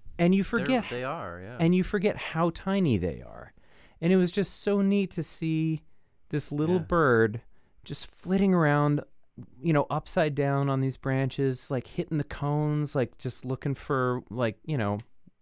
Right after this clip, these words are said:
Speaker 1: whatever, whatever they look for, like red-breasted nuthatch food. And, um, and it was
Speaker 2: They're
Speaker 1: just, it was really nice. And the whole thing took about fifteen minutes.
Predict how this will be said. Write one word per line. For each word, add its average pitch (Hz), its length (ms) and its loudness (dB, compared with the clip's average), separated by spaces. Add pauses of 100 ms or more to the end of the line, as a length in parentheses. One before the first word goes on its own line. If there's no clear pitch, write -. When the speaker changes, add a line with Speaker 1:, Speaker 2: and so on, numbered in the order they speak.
(160)
Speaker 1:
whatever, 127 400 -2
whatever 123 520 -2
they 117 180 2
look 117 280 -4
for, 120 380 -2 (280)
like - 220 -12
red-breasted 113 540 -4
nuthatch 117 420 -6
food. 120 380 -4 (1400)
And, 127 360 4
um, 120 240 6
and 202 140 2
it - 20 6
was 220 120 2
Speaker 2:
They're 175 60 -10
Speaker 1:
just, 226 280 -2
it - 80 -2
was 208 180 -4
really 220 400 -4
nice. 202 300 2
And 135 160 2
the 135 100 0
whole 180 220 0
thing 170 300 0
took - 200 -2
about 131 240 -2
fifteen 131 520 -4
minutes. 95 480 -2